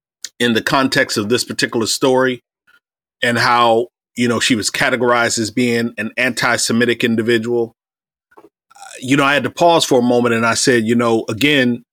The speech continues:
I, I try not to, to throw out the phrase that a person is being racist or that a person is racist. I try to protect the use of that language because I know it's very strong. Uh, and I,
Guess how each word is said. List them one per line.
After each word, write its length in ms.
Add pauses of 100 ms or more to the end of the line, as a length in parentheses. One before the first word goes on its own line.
(240)
I, 160
I 120
try 240
not 240
to, 400
to 100
throw 260
out 140
the 80
phrase 600 (160)
that 240
a 20
person 340
is 120
being 220
racist 520
or 120
that 180
a 40
person 360
is 120
racist. 500 (500)
I 120
try 340
to 200
protect 680
the 180
use 320
of 80
that 160
language 560
because 300
I 100
know 220
it's 140
very 320
strong. 680 (840)
Uh, 400
and 100
I, 160